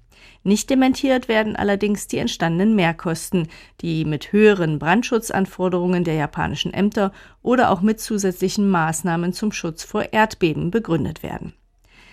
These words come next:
Vergangene Woche ist das Gebäude aber tatsächlich für die öffentliche Nutzung freigegeben worden.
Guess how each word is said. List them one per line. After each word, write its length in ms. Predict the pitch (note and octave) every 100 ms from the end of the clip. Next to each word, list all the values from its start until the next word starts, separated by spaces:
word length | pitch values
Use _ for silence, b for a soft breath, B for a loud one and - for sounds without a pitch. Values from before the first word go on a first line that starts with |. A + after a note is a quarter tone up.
| b b
Vergangene 460 | - C4+ C4+ B3+ D#3+
Woche 240 | E3 -
ist 300 | C4+ - -
das 160 | A#3+ -
Gebäude 400 | A3+ G3+ G3 G3
aber 160 | A2 G3+
tatsächlich 640 | C4 - D3 - F#3 F#3
für 100 | A#3+
die 180 | B3 -
öffentliche 500 | E3+ F3+ D#3 - E3+
Nutzung 360 | D#3+ - A3+
freigegeben 720 | A#3 - D3 E3 E3 E3 D#3 C#3+
worden. 380 | A#2+ G2+ -